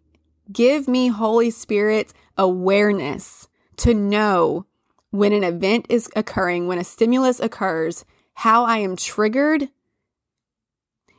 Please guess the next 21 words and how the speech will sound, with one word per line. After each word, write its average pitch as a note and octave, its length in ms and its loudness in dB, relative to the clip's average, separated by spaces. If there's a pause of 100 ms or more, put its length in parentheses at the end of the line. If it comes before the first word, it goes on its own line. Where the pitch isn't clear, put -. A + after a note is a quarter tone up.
(300)
and G#3+ 220 0
to - 180 0
understand B3 580 2
what G#3+ 100 2
I G3 60 4
believe F#3 280 0
about E3+ 240 -2
you C#4 480 2 (100)
and G3+ 140 -2
understand G#3 400 -2
what G3 80 0
I F#3+ 40 0
believe F#3+ 280 0
about F3+ 240 0
myself. - 840 -6 (1300)
Help B3 320 0
me C4 160 2
to G#3 200 -2
catch - 440 -4
my B3 160 0
emotion. F#3+ 720 -4